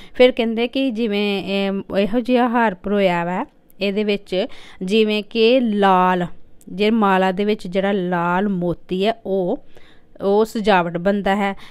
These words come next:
ਤੇ ਕਹਿੰਦੇ ਕਿ ਮੇਰੇ ਇਸ ਕਿੱਸੇ ਨੂੰ ਜਿਹੜਾ ਵੀ ਪੜ੍ਹੇਗਾ, ਉਹ ਬਹੁਤ ਖੁਸ਼ ਹੁੰਦਾ ਵੈ ਤੇ ਸਾਰਾ ਜਹਾਨ ਮੇਰੇ ਜਿਹੜੇ, ਸਾਰਾ, ਅ, ਦੁਨੀਆ ਮੇਰੀ ਵਾਹ ਵਾਹੀ ਕਰ ਰਹੀ ਹੈ।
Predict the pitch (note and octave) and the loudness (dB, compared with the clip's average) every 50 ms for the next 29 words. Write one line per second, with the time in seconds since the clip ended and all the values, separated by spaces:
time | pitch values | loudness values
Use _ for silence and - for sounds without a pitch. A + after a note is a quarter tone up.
0 | - - - C4+ C#4 D#4 D#4 F4 F4 F#4+ F4+ E4 D4 C#4 C4+ B3+ B3 A#3+ C4 C4 | -10 -4 -4 0 2 2 0 2 2 2 4 4 4 4 4 4 4 4 4 2
1 | - - A3 B3 B3 - C#4 B3+ - G#3 G3 - G#3+ G#3 G#3+ A#3 G#3 F3 - F3+ | 2 0 -2 -2 -2 -2 -4 -2 -2 -4 -2 -2 -2 -2 -2 -2 -2 -2 -2 0
2 | F3 F3 G#3+ B3+ C4 C4 B3 - F#3+ F3+ E3+ F3+ G#3 G#3 G#3+ A3 A#3 G#3+ F3+ F3 | 0 2 0 0 0 -2 -4 -4 -4 -2 -2 -2 -2 0 -2 -2 -2 -4 -4 -4
3 | F3+ F3 F#3+ G3 - - - F3 D3+ - - A#3 C4+ C4+ B3+ G#3+ G#3 G3+ G3+ G3+ | -4 -4 -4 -4 -6 -6 -4 -4 -4 -4 -2 0 2 2 2 2 0 0 0 -2
4 | G3 G3+ - - - - - - - F3+ - - G3+ G3+ G3+ A3 A#3 B3+ A#3 G3+ | -4 -6 -8 -16 -20 -16 -8 -2 -2 0 2 2 2 2 4 2 0 0 0 -2
5 | A#3+ A3 G#3 A3+ A3+ G#3+ F#3 F#3 F#3 F#3+ F#3 F3 F3 F3+ F3+ F3 F3+ F3 G3 G#3 | -4 -2 -2 0 0 0 -2 -2 -2 -2 -2 -2 -2 -4 -4 -4 -4 -4 -4 -4
6 | - - G3+ F#3+ F#3 G3 G3 F#3 F3 - - - E3+ F3 F3+ F3 E3+ E3+ F#3+ F#3 | -4 -4 -4 -4 -4 -4 -4 -6 -8 -10 -12 -8 -6 -4 -4 -6 -4 -4 -4 -4
7 | F3+ F3 F3+ F3+ A#3 D4+ - - G3 F#3+ G3+ G3+ F3 D#3 D#3 D#3 F#3 A3 A#3+ B3 | -2 -4 -2 -4 -4 -4 -6 -4 -4 -2 -2 -2 -4 -4 -4 -4 -2 -2 0 0
8 | B3 B3+ - - A3+ A3 G#3 G3 G#3 G#3+ G3+ G#3 G#3 | -2 -2 -2 -2 -2 -2 -2 -2 -2 -2 -2 -2 -2